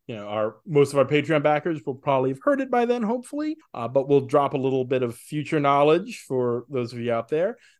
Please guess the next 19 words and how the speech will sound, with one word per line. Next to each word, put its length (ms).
Next 540
month, 340
or 280
this 320
month, 340
as, 260
you 180
know, 120
you 200
listen 300
to 80
this, 180
we 80
will 80
be 140
doing 520
Batman 540
eighty-nine 800
finally. 520